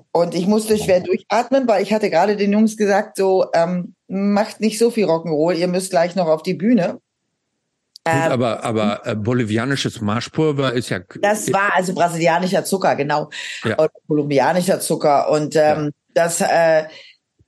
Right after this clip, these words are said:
Speaker 1: ja, das, äh, war für mich schon, äh, sehr Rock'n'Roll zu dieser Zeit. Also
Speaker 2: Ja.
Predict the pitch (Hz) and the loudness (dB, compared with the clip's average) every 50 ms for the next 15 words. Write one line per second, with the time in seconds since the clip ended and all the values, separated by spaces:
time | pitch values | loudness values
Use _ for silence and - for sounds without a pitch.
0 | _ _ _ 131 143 170 185 170 165 160 165 185 190 202 185 - - - 147 180 | _ _ _ -8 -2 0 2 2 2 2 2 0 0 0 0 -4 -2 0 2 2
1 | 180 165 190 196 226 220 - 220 202 208 226 214 226 226 226 220 220 202 - - | 2 2 0 0 0 0 0 0 2 2 0 2 2 2 4 4 2 2 0 0
2 | 170 185 180 175 175 165 - - 180 175 185 190 302 294 247 170 180 180 190 156 | 2 2 4 4 2 2 0 -2 0 2 2 2 2 4 2 2 0 0 -2 -2
3 | 147 160 175 196 226 277 294 - - 208 185 175 170 156 165 156 156 156 - - | 0 2 4 4 2 2 0 -2 -2 -2 0 0 0 0 2 0 0 0 -2 -2
4 | 156 151 165 220 277 262 226 208 - 175 180 180 175 - | 0 2 2 2 0 0 0 -2 0 0 2 2 2 0